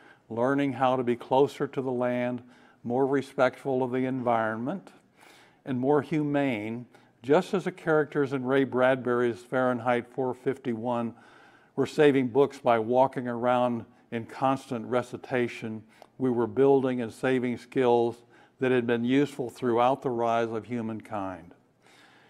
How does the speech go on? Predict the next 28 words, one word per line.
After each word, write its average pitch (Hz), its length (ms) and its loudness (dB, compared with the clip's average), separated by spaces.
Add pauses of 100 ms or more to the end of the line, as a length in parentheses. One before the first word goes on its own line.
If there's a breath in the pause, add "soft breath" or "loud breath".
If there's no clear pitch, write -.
(180 soft breath)
If 127 160 0
things 147 320 2
went, 135 260 2 (1600)
if 120 180 -4
things 139 300 0
really 165 320 6
went 139 320 2
to 120 100 -4
hell 123 240 4
in 117 80 -2
a 113 60 -2
handbasket, 117 800 0
as 117 120 -4
some 120 280 -6
suspected, 123 760 -4 (1500 soft breath)
as 123 200 -2
some 135 280 2
suspected 135 580 -2
they 110 140 0
might, 107 280 0
the 113 120 -8
skills 160 400 2
we 131 120 2
were 120 180 2
mastering 123 600 -2
would 120 140 -2
be 127 120 0
useful, 127 640 -2